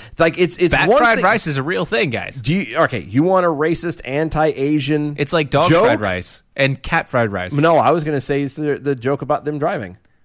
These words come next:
Speaker 2: Oh, yeah, go ahead.
Speaker 1: Like, they're, well, I don't have any. I have a lot of them, but I'm not gonna narrow it down.
Speaker 2: <laughs>
Speaker 1: But it's, it's like an, any Asian joke you say or stereotype
Speaker 2: Right.
Speaker 1: about they can't drive.
Speaker 2: Mm-hmm, mm-hmm.
Speaker 1: That's,
Speaker 2: Or
Speaker 1: it's the same thing. That could be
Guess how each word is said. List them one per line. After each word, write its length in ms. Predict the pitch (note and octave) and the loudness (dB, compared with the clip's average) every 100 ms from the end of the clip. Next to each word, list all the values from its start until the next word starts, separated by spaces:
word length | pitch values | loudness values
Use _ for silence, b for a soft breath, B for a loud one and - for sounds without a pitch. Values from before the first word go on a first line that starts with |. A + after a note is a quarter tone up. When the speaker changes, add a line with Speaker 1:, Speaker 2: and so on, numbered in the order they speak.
| _ _ _ - | _ _ _ -4
Speaker 2:
Oh, 60 | |
yeah, 160 | C#3+ B2+ | -2 -2
go 80 | C3+ | -4
ahead. 200 | C3 - _ | -8 -10 _
Speaker 1:
Like, 180 | D3+ C#3+ | 0 2
they're, 160 | F3 D3+ | 2 0
well, 240 | A#2+ A#2 G#2+ | -2 -4 -2
I 80 | |
don't 160 | A2+ F2 | -2 -2
have 160 | A#2+ G2+ | -4 -4
any. 180 | G2+ | -6
I 60 | G2+ | -8
have 120 | F#2 | -8
a 40 | F#2+ | -4
lot 200 | A2 A#2 | -2 -2
of 60 | |
them, 120 | G#2 | -4
but 140 | G2 F#2+ | -10 -10
I'm 140 | F#2 | -8
not 120 | A2+ | -10
gonna 100 | G#2 | -6
narrow 120 | A2 G#2+ | -4 -2
it 20 | |
down. 120 | C3 | 2
Speaker 2:
<laughs> 500 | C#3 D3 D3+ D#3 D3+ F#3 | 2 4 4 4 4 4
Speaker 1:
But 80 | |
it's, 140 | F#3 D3 | 4 4
it's 160 | F3 | 2
like 160 | F3+ F3 | 2 2
an, 100 | E3+ | 0
any 320 | D3 D#3+ F3 | 2 2 2
Asian 360 | C#3 D#3 D3 C#3+ | 0 0 0 -2
joke 280 | B2 C#3 C3+ | 0 0 -2
you 60 | |
say 220 | C3 F#3+ E3+ | -6 -2 -2
or 80 | |
stereotype 500 | A#2 F3 F#3 - G#2+ | -2 -2 -2 -2 -4
Speaker 2:
Right. 140 | A2+ C#3+ | -2 0
Speaker 1:
about 200 | A#2+ A2+ | 0 0
they 100 | A#2+ | -4
can't 240 | - A#2+ A2+ | -4 -6 -2
drive. 300 | E3+ G2 - | -2 -2 -6
Speaker 2:
Mm-hmm, 520 | B2 A#2+ C#3+ E3+ B2+ | -6 -4 -6 -10 -10
mm-hmm. 180 | A#2+ C#3+ - B | -10 -10 -12 B
Speaker 1:
That's, 220 | D#3 F3 | 2 4
Speaker 2:
Or 100 | G3+ | 4
Speaker 1:
it's 200 | F3 E3 | 2 0
the 80 | E3+ | 0
same 280 | - F3+ E3+ | 2 2 2
thing. 200 | E3+ A#2+ | -2 0
That 240 | D#3+ A3+ | 0 0
could 160 | A#3 D#3 | -2 0
be 260 | C#3+ A#2+ | 0 -2